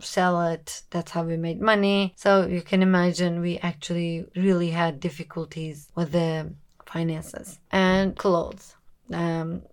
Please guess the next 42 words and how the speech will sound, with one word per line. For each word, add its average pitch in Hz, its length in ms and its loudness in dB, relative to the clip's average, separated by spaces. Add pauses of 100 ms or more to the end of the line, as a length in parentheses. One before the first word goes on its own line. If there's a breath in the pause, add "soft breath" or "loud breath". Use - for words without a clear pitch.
(140)
especially 175 540 0
clothes, - 540 -12
because 170 460 -2
we 175 160 0
didn't 175 300 2
have 175 160 2
enough 170 280 -2
clothes. - 440 -10 (100)
So 214 560 8 (220)
my 220 360 2
older 277 320 6
sister, 202 800 4
you 277 140 2
know, 208 360 6
m-, 196 460 -4
my 202 140 8
father 208 440 8
finds 190 340 4
some 175 180 2
clothes 220 580 4
from 175 480 2 (140)
Istanbul 175 640 4
and 165 440 -2
he 170 220 2
sends 170 500 0
these 165 260 -2
clothes 170 500 -4
to - 140 -4
us, 190 380 4
and 170 640 -2
that's 175 300 -2
how 175 220 0
we 175 140 0
have 170 300 0
some, 170 400 -4 (120)
uh, 160 160 -6
pieces, 180 500 -4
but - 220 -6
we 190 80 4
have 190 240 2
to 170 120 -8
share, 175 400 0